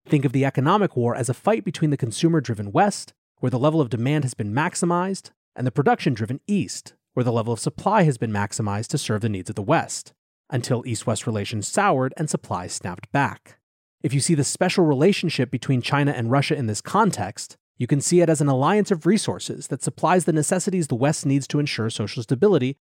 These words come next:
at lower ends of the income distribution. Think of Russia as a global, systematically important bank of commodities, and China as a global, systematically important bank of factories, that are the world's biggest producers of commodities and consumer goods, respectively,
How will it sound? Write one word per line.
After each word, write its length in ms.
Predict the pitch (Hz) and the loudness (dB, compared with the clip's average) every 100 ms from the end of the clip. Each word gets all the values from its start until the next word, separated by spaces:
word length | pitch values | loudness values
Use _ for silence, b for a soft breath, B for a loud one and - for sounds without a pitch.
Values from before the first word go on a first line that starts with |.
| _ | _
at 160 | - 117 | -10 0
lower 260 | 160 185 - | 4 4 2
ends 180 | 104 104 | -2 -4
of 60 | 107 | -6
the 140 | 127 | -2
income 320 | 160 175 156 | 2 2 2
distribution. 680 | 101 - 107 90 - - - _ _ _ _ _ - | 0 -4 -8 -8 -10 -12 -14 _ _ _ _ _ -4
Think 160 | 120 | -2
of 180 | 113 92 | -2 2
Russia 300 | 160 170 180 | 2 4 2
as 140 | 127 117 | 2 -2
a 60 | |
global, 320 | - 156 156 | 2 2 4
systematically 680 | 147 156 - 131 120 123 127 | 2 -2 -2 -2 -2 -2 -2
important 400 | 113 - - 110 | -2 -4 -6 -4
bank 220 | 101 92 | -4 -4
of 80 | 98 | -10
commodities, 720 | - 135 175 170 170 170 - _ _ | -2 2 4 4 0 -2 -8 _ _
and 160 | - 131 | -4 -2
China 300 | - 240 180 | 0 2 2
as 220 | 139 127 | 0 -2
a 40 | |
global, 300 | 123 127 127 | 0 0 0
systematically 600 | 127 143 - 127 123 147 139 | -2 -4 -2 -2 -2 0 -2
important 420 | 120 110 113 107 | -2 -6 -6 -8
bank 240 | 95 95 | -8 -6
of 80 | 120 | -8
factories, 800 | - 156 160 107 95 - - - _ _ - | -2 -2 -2 -8 -12 -14 -16 -16 _ _ -2
that 120 | 147 | 0
are 40 | 131 | 2
the 80 | |
world's 300 | 139 160 170 | 2 4 2
biggest 300 | 110 170 190 | 2 2 2
producers 400 | - 185 202 202 | 0 -2 0 -2
of 120 | 160 - | -4 -4
commodities 560 | 123 139 185 185 180 | -2 2 2 0 0
and 100 | 175 | -2
consumer 440 | 156 151 202 202 123 | -2 -2 0 0 0
goods, 220 | 113 120 | -2 -4
respectively, 680 | 117 - 202 135 92 85 | -4 -2 0 -2 -4 -16